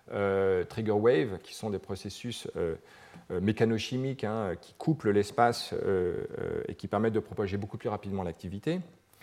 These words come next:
Et puis également des paramètres énergétiques. Euh, euh, on, on reverra rapidement, mais effectivement, le, la, la,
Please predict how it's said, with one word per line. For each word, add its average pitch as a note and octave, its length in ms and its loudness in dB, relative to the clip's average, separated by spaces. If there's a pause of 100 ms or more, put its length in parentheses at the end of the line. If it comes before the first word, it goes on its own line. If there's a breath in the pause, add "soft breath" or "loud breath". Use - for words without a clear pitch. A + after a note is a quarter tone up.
(360 loud breath)
Et C3 80 4
puis C#3 120 0
également B2+ 320 8
des B2 80 6
paramètres A2+ 500 4
énergétiques. B2+ 720 4 (120)
Euh, G2+ 580 8
euh, G2 320 2
on, F#2+ 460 -6
on - 20 -4
reverra G#2+ 400 6
rapidement, A#2 560 2
mais G#2+ 220 4
effectivement, A#2 480 0
le, F#2+ 240 4
la, F2 160 -2
la, F#2 260 -2